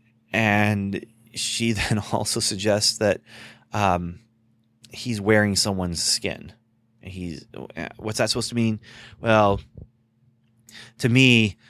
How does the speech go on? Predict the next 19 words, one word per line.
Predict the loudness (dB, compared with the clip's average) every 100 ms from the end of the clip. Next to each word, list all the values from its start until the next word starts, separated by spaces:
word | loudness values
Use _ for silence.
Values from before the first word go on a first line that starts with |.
| _ _ -2
basically | 2 2 2 0
this | 0
conversation | 0 0 0 -2 -2 0 -2 -4
means | -2 -2 -4
one | -6 -2 2 2 0
thing, | -2 -4 -4 -10 -14 -8
and | -4
that's | -4 -4
that | -4
Sarge | 0 2 4 2
is | 0
not | 0 -2 -2 -6 -10 -2
dead | 0 0 -2
at | -4 -6
the | -8
end | -8
of | -6
this | -4 0
episode, | 0 0 0 0